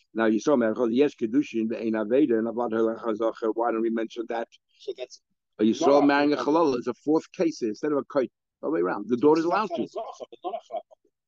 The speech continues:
Speaker 1: That's
Speaker 2: That's
Speaker 1: a que-,
Speaker 2: what I was
Speaker 1: that's the most question. So why doesn't, yours, the Mi-, you're saying the Mishnah is limited when it says the word Be'ez Azu is coming to limit any other case. L'chayda, here's a case here
Speaker 2: That's the exact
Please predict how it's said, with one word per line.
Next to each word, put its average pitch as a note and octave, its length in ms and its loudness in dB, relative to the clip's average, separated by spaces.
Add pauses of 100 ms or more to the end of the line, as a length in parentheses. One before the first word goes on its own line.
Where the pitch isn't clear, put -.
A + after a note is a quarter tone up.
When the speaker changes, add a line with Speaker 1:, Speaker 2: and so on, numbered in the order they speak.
(120)
Speaker 1:
That's G#2 160 -10
Speaker 2:
That's - 20 -6
Speaker 1:
a A2+ 40 -6
que-, G#2 40 -4
Speaker 2:
what - 80 4
I - 80 0
was - 140 0 (100)
Speaker 1:
that's A#2+ 220 0
the C3 100 4
most C#3+ 180 6
question. F#3 340 2 (360)
So A#2 120 0
why C3+ 380 4
doesn't, C#3 440 2 (280)
yours, D#3 280 6
the A#2+ 140 -2
Mi-, C#3+ 200 2
you're D3 180 2
saying C#3 200 0
the B2+ 60 -2
Mishnah C3+ 260 -2
is A2+ 80 -6
limited B2 280 -2
when A#2 80 -4
it A2+ 60 -10
says C3 100 -2
the A#2+ 80 -2
word A#2+ 140 0
Be'ez A2+ 300 -2
Azu A2+ 220 0
is A#2 80 -2
coming A#2+ 320 -4
to A2+ 60 -4
limit B2 340 0
any C3+ 300 0
other A#2 300 0
case. - 440 -4
L'chayda, C3+ 440 4
here's C#3+ 200 4
a C3+ 80 0
case B2 360 -2
here A2+ 260 -2
Speaker 2:
That's A#2 140 -10
the B2 60 -20
exact - 200 -16